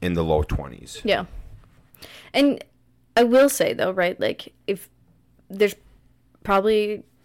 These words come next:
Speaker 2: a small percentage of people that are lucky out there that bought their houses in twenty twenty.
Speaker 1: Mm-hmm.
Speaker 2: So they got a good price and a good interest rate. Um, maybe they work from home, right? So they don't actually have to, like, use a whole lot of transportation.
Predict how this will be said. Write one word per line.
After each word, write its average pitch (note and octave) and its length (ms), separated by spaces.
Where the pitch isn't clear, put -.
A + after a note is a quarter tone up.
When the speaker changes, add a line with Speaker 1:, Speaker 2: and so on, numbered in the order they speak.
Speaker 2:
a G#3 60
small G3 200
percentage F#3+ 440
of F3+ 80
people F#3 200
that E3+ 120
are E3+ 80
lucky G3 340
out D#3 120
there D#3+ 220
that - 360
bought D3+ 160
their G#3 100
houses F#3+ 420
in F3+ 140
twenty E3+ 260
twenty. - 380
Speaker 1:
Mm-hmm. C3+ 220
Speaker 2:
So - 140
they G3 80
got F#3+ 100
a F3+ 60
good F#3+ 200
price E3+ 300
and - 160
a F3+ 60
good G#3 100
interest D#3+ 320
rate. - 300
Um, F#3 640
maybe F#3+ 340
they F#3+ 140
work G3 200
from G3 140
home, G3 420
right? F#3+ 260
So G3 140
they F3+ 140
don't F3+ 180
actually F3 360
have E3+ 180
to, E3+ 180
like, E3+ 380
use F#3+ 220
a F#3 60
whole F#3 100
lot F3 140
of E3+ 60
transportation. E3+ 760